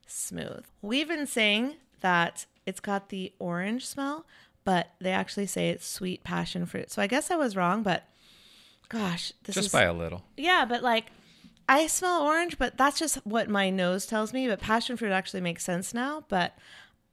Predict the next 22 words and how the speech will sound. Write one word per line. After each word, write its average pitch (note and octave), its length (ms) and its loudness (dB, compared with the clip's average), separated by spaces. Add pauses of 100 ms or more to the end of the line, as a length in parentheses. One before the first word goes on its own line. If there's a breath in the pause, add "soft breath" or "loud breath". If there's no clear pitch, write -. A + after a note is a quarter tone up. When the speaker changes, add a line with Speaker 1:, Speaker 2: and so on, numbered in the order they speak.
(120)
Speaker 1:
I, - 520 -4
I G3 140 2
don't F3+ 140 0
know. - 180 -10 (100)
I F#3 120 2
think F#3 240 -4
it's F3 180 -10
delicious E3 560 -4
either E3 240 -6
way. D#3+ 320 -4 (320)
Speaker 2:
I D3+ 80 0
think D3+ 180 6
I A2+ 60 8
said G2+ 220 2
orange G2 240 2
first, - 360 2
but G2 160 2
yeah, A#2 200 6
it's, G#2+ 260 0
it G#2+ 180 -2
smells, G#2+ 320 2
uh, G2+ 600 4